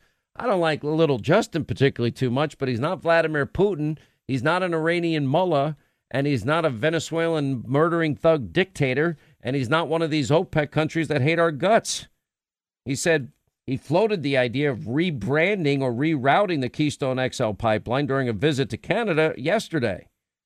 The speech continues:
And the brand of X L, uh, pipeline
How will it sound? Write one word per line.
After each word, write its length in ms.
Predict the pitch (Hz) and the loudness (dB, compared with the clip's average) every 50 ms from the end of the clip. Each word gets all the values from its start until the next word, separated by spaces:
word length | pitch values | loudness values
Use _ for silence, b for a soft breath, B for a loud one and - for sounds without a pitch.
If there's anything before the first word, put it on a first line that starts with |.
| _ _ _ _ | _ _ _ _
And 140 | - 123 131 | -4 -2 -2
the 40 | 123 | -2
brand 340 | 95 123 151 165 175 170 160 | 0 0 0 0 0 0 0
of 120 | 139 127 | 0 0
X 200 | 160 151 - - 151 | 0 0 0 0 2
L, 240 | 135 127 101 - - - _ _ | 2 2 0 -2 -10 -20 _ _
uh, 160 | - 110 107 104 _ _ _ _ - - | -2 -2 -2 -2 _ _ _ _ -6 0
pipeline 720 | 143 156 220 - - 151 131 120 117 123 135 165 170 | 2 2 2 2 -2 -2 -2 0 0 0 0 -2 -4